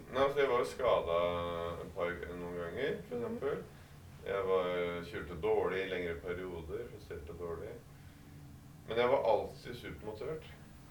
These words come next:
Speaker 1: Altså, jeg var alltid klar for å komme tilbake, og hvis jeg visste at jeg hadde et potensial inne,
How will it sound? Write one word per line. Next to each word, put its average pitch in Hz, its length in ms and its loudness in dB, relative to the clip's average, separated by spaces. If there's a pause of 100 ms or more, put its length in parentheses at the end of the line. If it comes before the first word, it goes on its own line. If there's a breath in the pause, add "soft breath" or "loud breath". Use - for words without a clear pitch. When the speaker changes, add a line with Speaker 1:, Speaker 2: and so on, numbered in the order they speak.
(360 loud breath)
Speaker 1:
Altså, 131 160 4
jeg 123 580 8
var 117 140 2
alltid 113 580 2
klar 107 320 6
for 110 180 -4
å 107 1200 2
komme 92 240 -6
tilbake, 90 480 0
og 120 160 -4
hvis 113 100 -10
jeg 123 160 -2
visste - 380 -8
at 87 140 -4
jeg 107 140 0
hadde 95 460 4
et - 120 -8
potensial 92 600 -2
inne, 104 320 -2